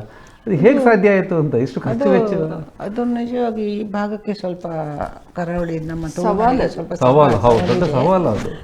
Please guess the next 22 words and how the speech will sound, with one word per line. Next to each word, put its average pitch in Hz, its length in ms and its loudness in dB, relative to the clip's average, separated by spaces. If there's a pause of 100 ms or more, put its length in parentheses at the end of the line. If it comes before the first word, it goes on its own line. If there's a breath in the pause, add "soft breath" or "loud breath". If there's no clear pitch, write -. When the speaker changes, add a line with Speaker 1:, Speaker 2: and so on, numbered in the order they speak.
(100)
Speaker 2:
ನಿಮಗೆ 254 380 2
ಬೆಂಗಳೂರಲ್ಲಿ 247 600 0
ಅನ್-, 214 520 -2
ಇಷ್ಟು 214 360 -4
ಸವಾಲಿಲ್ಲ. 180 480 -4
ಸವಾಲಿದೆ, 190 580 -2
ಅದು 190 260 -2
Speaker 1:
ಆಹಾ. 104 220 -2
Speaker 2:
ಇಲ್ಲಿ 220 280 0
ಜನಗಳಿಗೆ 226 480 0
ಅಲ್ಲಿ 214 140 0
ತಲುಪಲ್ಲಲ್ಲ. 214 720 -2
Speaker 1:
ಹೌದು, 110 540 -2
ಹೌದು, 98 260 -4
ಹೌದು. 95 100 -4
Speaker 2:
ಬೆಂಗಳೂರು 240 380 4
ತುಂಬಾ 220 260 -2
ದೂರ 208 260 -2
ಆಗ್ತದೆ. 143 440 -8
Speaker 1:
ಹೌದು. 98 600 -8
Speaker 2:
ಸಾಧಾರಣ 233 380 0
ನನ್ನ 214 280 -2